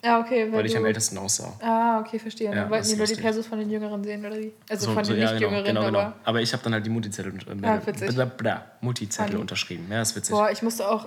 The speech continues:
Speaker 1: ähm, als ich letztes Jahr auf dem Hurricane war, das war kurz vor meinem achtzehnten Geburtstag, da musste ich auch noch mit Mutti-Zettel rumrennen.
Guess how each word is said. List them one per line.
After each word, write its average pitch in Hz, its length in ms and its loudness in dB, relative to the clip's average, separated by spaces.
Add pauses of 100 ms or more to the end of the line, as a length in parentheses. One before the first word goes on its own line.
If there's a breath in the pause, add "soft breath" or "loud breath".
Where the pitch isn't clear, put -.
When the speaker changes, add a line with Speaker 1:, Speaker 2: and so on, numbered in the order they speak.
Speaker 1:
ähm, 196 380 -4
als 202 180 -8
ich 214 60 -2
letztes 214 240 -6
Jahr 208 100 0
auf 202 60 -4
dem 214 100 -2
Hurricane 226 380 0
war, 202 100 2
das 208 140 -8
war 208 80 -4
kurz 240 240 -2
vor 220 100 -4
meinem 214 140 -2
achtzehnten 220 320 -2
Geburtstag, 220 540 0 (420 loud breath)
da 214 160 2
musste 220 260 -2
ich 214 140 -6
auch 220 80 2
noch 214 120 2
mit 202 140 0
Mutti-Zettel 202 480 -2
rumrennen. 196 440 0